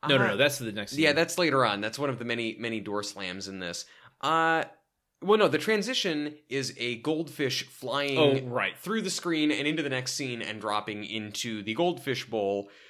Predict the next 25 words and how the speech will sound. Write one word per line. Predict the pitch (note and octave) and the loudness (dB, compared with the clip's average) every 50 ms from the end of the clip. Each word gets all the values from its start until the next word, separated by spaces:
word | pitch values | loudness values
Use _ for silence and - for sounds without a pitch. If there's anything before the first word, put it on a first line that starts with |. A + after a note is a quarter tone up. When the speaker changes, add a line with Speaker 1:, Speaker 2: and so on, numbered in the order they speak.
| - - - | -20 -14 -4
Speaker 2:
Because | - F3 E3 G3 E3+ F3 | -2 2 2 4 2 4
in | F3 | 0
our | E3 D#3+ | 0 0
next | D#3+ E3 D#3 - - - | 0 0 0 -2 -2 -4
scene, | - - A3 G#3 F#3 E3 D#3 D3+ D3 D3 - _ _ _ _ _ _ _ _ _ _ _ - | -2 -2 -2 0 0 0 0 0 -2 -4 -8 _ _ _ _ _ _ _ _ _ _ _ -8
lo | C3 C#3+ E3 F3+ E3+ | 2 4 4 6 6
and | E3 D#3+ | 4 2
behold, | D3 - F#3+ F3 D3+ C3+ C3 B2+ - - | 0 0 0 0 0 0 0 -2 -4 0
Brad | C3 C3+ C3 C3+ C#3 C3 | 2 4 6 6 4 4
has | C#3+ C3+ A#2+ | 2 -2 -2
managed | A#2+ A#2 A2+ A2+ A#2 A#2 - | -2 -2 -2 -2 -4 -6 -6
to | C3+ C3 | -8 -8
kill | - - A2+ G#2+ G2+ G2+ F#2+ G2 G#2 - _ _ _ _ _ _ - | -6 -2 0 2 2 2 2 0 -2 -4 _ _ _ _ _ _ -14
He-, | B2+ B2+ C#3 B2+ - - _ _ _ _ _ - | -8 -4 -2 -2 -4 -4 _ _ _ _ _ -10
Ha-, | - C3+ C3+ B2+ - - _ _ | 0 0 0 0 0 -8 _ _
Howard. | - - D#3 C#3+ B2+ - F#2+ F#2+ F2 - - _ _ - | 2 4 6 6 6 4 -2 -6 -8 -10 -16 _ _ -4
Speaker 1:
Howard. | A2+ G#2 | -2 -2
Speaker 2:
Yes. | E2+ F2 - - - - - - | -2 -2 -4 -6 -8 -12 -14 -4
Speaker 1:
Howard | - C3+ C#3+ C#3+ C#3+ C3 | 0 2 4 4 2 0
the | B2+ | -2
Speaker 2:
Harold. | - | -4
Speaker 1:
fish. | A2+ F#2+ F2+ - - - - | -4 -8 -8 -8 -10 -8 -4
Speaker 2:
Howard | B2+ C3 C#3 C#3+ C#3 | -2 0 0 0 0
the | B2 - | -2 -4
fish. | - D3+ C#3 - - - - - G3+ E3+ | -4 -4 -6 -4 -2 -4 -2 -2 -2 -2